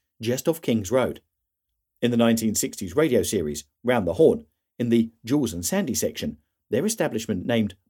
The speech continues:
Boner is often located in the King's Road, for example, Boner Books in series four. The Pet Shop Boys met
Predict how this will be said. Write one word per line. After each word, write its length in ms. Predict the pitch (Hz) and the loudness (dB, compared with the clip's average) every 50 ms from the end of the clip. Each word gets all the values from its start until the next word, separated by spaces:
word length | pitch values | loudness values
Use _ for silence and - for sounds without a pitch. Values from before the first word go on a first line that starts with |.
| _ - | _ 0
Boner 360 | 127 160 156 113 76 64 - _ _ _ _ _ | 2 2 2 2 0 -4 -8 _ _ _ _ _
is 160 | - 123 127 - - - _ - | -6 -4 -4 -4 -6 -6 _ -6
often 320 | 139 143 - - 214 226 | -6 -6 -4 -2 0 0
located 560 | 202 185 180 175 - 151 127 113 - 87 - | 0 0 -2 -2 0 0 0 0 -2 -8 -10
in 160 | - - 113 | -6 -6 -6
the 80 | 95 98 | -6 -6
King's 360 | - - - 117 131 131 113 | -8 -8 -6 -4 -2 -2 0
Road, 300 | 120 127 113 85 - - _ _ _ _ _ | 2 2 0 0 -2 -6 _ _ _ _ _
for 60 | - 208 | 2 2
example, 500 | 190 156 190 202 - - - - - - _ | 4 6 4 4 2 0 -4 -8 -10 -10 _
Boner 260 | - 90 95 101 113 | -2 0 2 2 4
Books 340 | 107 123 110 113 - - - - _ _ _ | 4 4 2 2 0 -6 -12 -12 _ _ _
in 80 | - 139 | -8 -2
series 340 | - 214 175 113 85 - - | 2 2 2 2 0 -2 0
four. 260 | - 123 87 - - _ _ _ _ _ _ _ _ _ _ _ _ _ _ _ _ _ | 2 2 2 0 -4 _ _ _ _ _ _ _ _ _ _ _ _ _ _ _ _ _
The 60 | - 143 | -8 -2
Pet 220 | - 202 - 156 | 0 0 0 0
Shop 220 | - 139 113 - | 0 0 0 0
Boys 260 | - 90 78 78 - - | -2 -4 -4 -4 -6 -6
met 280 | 90 92 - - - | -4 -4 -4 -6 -8